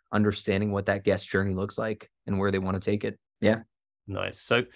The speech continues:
Speaker 2: in a
Speaker 1: Yeah.
Speaker 2: moment, we're gonna share how people can go and find out more about Enzo Connect. But just before we do, we'd like to have a couple of fun questions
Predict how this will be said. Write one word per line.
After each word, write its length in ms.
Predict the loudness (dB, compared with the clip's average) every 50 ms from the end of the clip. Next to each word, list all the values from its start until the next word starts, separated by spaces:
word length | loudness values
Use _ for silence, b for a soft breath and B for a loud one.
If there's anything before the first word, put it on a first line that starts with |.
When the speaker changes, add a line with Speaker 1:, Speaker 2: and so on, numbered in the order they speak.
| B B B B B 0
Speaker 2:
in 80 | 2
a 40 | 2
Speaker 1:
Yeah. 60 | 4
Speaker 2:
moment, 280 | 6 4 4 4 2 -2
we're 160 | -4 -8 -6 -6
gonna 80 | -6
share 380 | -4 -2 0 2 4 4 2 2
how 260 | 0 0 2 2 2
people 340 | 0 -2 -6 -6 -4 -6 -8
can 220 | -6 -4 -4 0
go 100 | 2 2
and 100 | 0 0
find 240 | 0 0 0 0 0
out 140 | 0 -2 -2
more 220 | -2 0 2 2
about 220 | 2 2 0 0 0
Enzo 280 | -4 -6 -4 -4 -6
Connect. 320 | -6 -4 -4 -4 -4 -4 -6
But 100 | -8 -2
just 220 | -2 -2 0 0
before 220 | -4 -2 -2 -2
we 80 | -2 0
do, 140 | 0 0 -2
we'd 80 | 0
like 120 | -2 -4 -4
to 80 | -6 -12
have 100 | -12 -12
a 20 | -12
couple 220 | -14 -16 -16 -16
of 60 | -18
fun 280 | -14 -12 -10 -10 -10 -10
questions 480 | -8 -10 -10 -10 -10 -8 -4 -4 -4